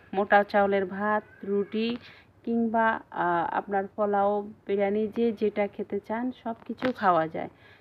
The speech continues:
গরুর মাংস বাঙালির একটি জনপ্রিয় খাবার হিসাবে পরিচিত। আর ধর্মপ্রাণ মুসলমানদের কিন্তু জ-, গরুর মাংস একটি জনপ্রিয় খাবার। এখন আমি এটাকে ভালো করে মিক্স করে নিয়েছি।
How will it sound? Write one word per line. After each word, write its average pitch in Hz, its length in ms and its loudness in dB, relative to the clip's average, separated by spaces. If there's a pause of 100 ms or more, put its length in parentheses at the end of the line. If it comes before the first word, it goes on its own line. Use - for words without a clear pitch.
(160)
গরুর 214 200 0
মাংস 240 360 2
বাঙালির 202 540 2
একটি 196 340 -2
জনপ্রিয় 190 520 -2
খাবার 196 360 2
হিসাবে 220 480 -6 (420)
পরিচিত। 175 480 -4 (1160)
আর 196 140 -2
ধর্মপ্রাণ 226 580 0
মুসলমানদের 247 720 0
কিন্তু 240 340 -4 (260)
জ-, 185 280 -2 (420)
গরুর 214 200 -2
মাংস 214 320 -2
একটি 240 520 -6 (360)
জনপ্রিয় 196 540 -4
খাবার। 170 420 -6 (680)
এখন 240 320 -4
আমি 247 280 0
এটাকে 233 400 -4
ভালো 220 340 -4
করে 269 340 -4
মিক্স 240 300 0 (100)
করে 196 180 -2
নিয়েছি। 165 520 -2